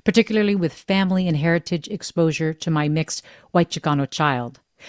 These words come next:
Greg writes, "I lived in Mexico City with my then one-year-old. She spoke Spanish there, but when we moved back to the States, she started speaking English and came up with some great neologisms like downtate for bajate, here meaning get out of bed.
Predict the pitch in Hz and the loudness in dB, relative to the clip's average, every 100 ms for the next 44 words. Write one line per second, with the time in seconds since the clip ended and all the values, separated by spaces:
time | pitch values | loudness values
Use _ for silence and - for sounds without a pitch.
0 | - - 254 220 196 165 - - - 226 | -8 4 4 4 2 2 0 -6 -4 0
1 | 247 302 302 269 277 - 285 262 - 302 | 2 2 4 2 2 -2 -2 -2 0 0
2 | 247 175 185 185 180 208 220 208 262 262 | 2 0 0 2 4 4 4 4 4 4
3 | 139 120 123 - 214 - - - 254 269 | 0 -4 -8 -8 -4 0 0 0 0 2
4 | 269 - 220 220 196 202 214 226 262 240 | 0 0 0 0 2 4 4 4 2 -2
5 | 233 226 208 - 285 254 - - 233 220 | -4 -4 -4 -2 -2 -2 -4 -4 0 0
6 | 233 - 233 240 277 320 202 175 - - | 0 -2 0 0 0 2 2 0 -6 -20
7 | - - 254 226 - 302 320 320 _ 247 | -20 -4 -2 0 2 2 2 -2 _ -2
8 | 240 240 254 254 196 226 240 262 202 165 | 0 2 2 2 2 2 4 2 2 0
9 | 170 160 170 160 - - _ _ _ 214 | 0 2 2 0 -6 -20 _ _ _ 4
10 | 262 285 208 135 - 160 147 - 165 - | 6 4 2 2 0 -2 -2 -2 -2 0
11 | 240 - 131 117 - 202 185 160 151 147 | -2 0 -2 -4 -2 2 2 2 2 2
12 | 139 _ 185 175 175 170 143 208 135 | -2 _ 0 2 2 2 4 4 2